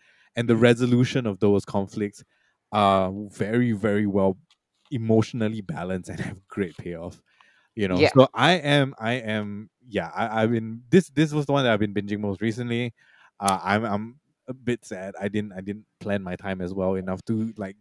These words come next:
Speaker 1: get through as much of it as I wanted to, but, like, I'm definitely gonna be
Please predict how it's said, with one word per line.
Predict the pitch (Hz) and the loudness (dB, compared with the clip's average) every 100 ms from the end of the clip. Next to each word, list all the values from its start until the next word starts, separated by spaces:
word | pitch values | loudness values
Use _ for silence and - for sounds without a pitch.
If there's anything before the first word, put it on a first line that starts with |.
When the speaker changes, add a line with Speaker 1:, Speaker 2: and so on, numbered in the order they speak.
| - | -8
Speaker 1:
get | 104 - | -8 -6
through | - 104 | -4 -4
as | 90 | -4
much | 95 95 95 | -6 -6 -2
of | |
it | 101 | -2
as | 90 | -2
I | 90 | -4
wanted | 87 90 101 | -4 -6 -6
to, | - 104 95 | -4 -4 -4
but, | 95 87 90 | -4 -6 -8
like, | 90 90 | -12 -8
I'm | 110 113 | -8 -4
definitely | 101 95 95 | -6 -4 -4
gonna | 92 85 | -4 -4
be | 87 | -8